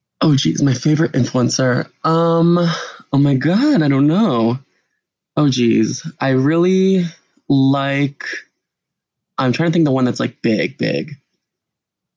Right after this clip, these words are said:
I'll say I really, um, appreciate Chris Olsen. I don't know if you know him.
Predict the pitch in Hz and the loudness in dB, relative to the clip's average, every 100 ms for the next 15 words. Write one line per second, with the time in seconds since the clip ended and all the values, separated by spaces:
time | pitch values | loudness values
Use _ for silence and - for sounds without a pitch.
0 | _ _ - 156 170 240 254 254 247 - | _ _ -6 -4 -2 0 0 0 -2 -2
1 | 151 135 139 165 175 185 190 190 - _ | 0 0 0 0 2 2 2 0 -2 _
2 | _ _ _ _ _ _ _ _ _ _ | _ _ _ _ _ _ _ _ _ _
3 | - 139 131 127 131 127 - 147 135 143 | -6 -4 0 0 0 -2 -4 -2 -2 0
4 | 139 123 123 117 - - _ _ _ _ | 0 0 -2 -4 -8 -10 _ _ _ _
5 | _ _ _ _ _ _ _ _ _ _ | _ _ _ _ _ _ _ _ _ _
6 | _ _ - 139 - 110 113 - 147 170 | _ _ -6 -4 -2 -2 -2 -2 0 0
7 | 180 - - 139 165 170 - - - 147 | -2 -8 -6 0 0 0 -4 -14 -2 2
8 | 151 151 139 147 151 156 | 2 0 0 0 0 -2